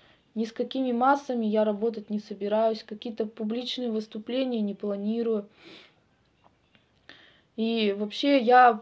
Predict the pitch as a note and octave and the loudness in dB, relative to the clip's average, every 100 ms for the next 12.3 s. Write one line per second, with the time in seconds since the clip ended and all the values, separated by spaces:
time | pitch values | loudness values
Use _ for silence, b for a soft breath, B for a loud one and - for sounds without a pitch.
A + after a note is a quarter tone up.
0 | - - - B3+ D4+ C#4 B3+ - A3 A#3+ | -8 -16 -2 2 4 2 -2 -4 -2 2
1 | D#4+ - A#3 G#3+ G#3+ A#3+ A#3+ G#3 G3+ - | 0 0 -4 -4 0 2 2 0 -6 -4
2 | G#3 G3+ F#3+ A3+ D#4+ E4 b b b b | -4 -4 -2 0 0 -2 b b b b
3 | - A3 A#3+ A3+ A3 F#3+ A3 C#4 C4+ G#3+ | -6 0 0 -2 -6 0 2 4 2 -2
4 | G#3+ A3+ G#3+ A3+ A3+ B3 B3 A#3 G#3+ - | -2 -4 -2 0 6 6 6 2 0 -2
5 | G#3+ G#3+ - - A#3 A3 A3 G3+ G3+ B3 | -2 -2 -6 -8 -6 -4 -2 -2 0 -2
6 | A#3 G3+ _ B B B B _ - A3+ | -4 -8 _ B B B B _ -8 -4
7 | A3 - - - C#4 C4+ - - C4 C4+ | -4 -6 -2 4 4 4 -4 -2 2 4
8 | A#3+ A3 C4+ D4+ - C4 C4 B3+ A#3+ - | 4 4 4 4 2 0 2 2 0 -4
9 | A#3 A3 A3 A3+ A3 G#3+ G3 A3 A#3 F#3+ | -4 -4 -4 -6 -2 -2 -2 -2 -2 2
10 | A#3 C#4 B3+ - A3+ G#3 G#3 G3 A#3+ A#3+ | 6 8 6 0 -6 -4 -4 -2 -2 -2
11 | A3 G#3 A3+ A#3 A3 A3 G3+ G3+ G#3 G3+ | -2 0 0 0 -6 -6 -8 -6 -6 -2
12 | G#3+ G3 | -2 -2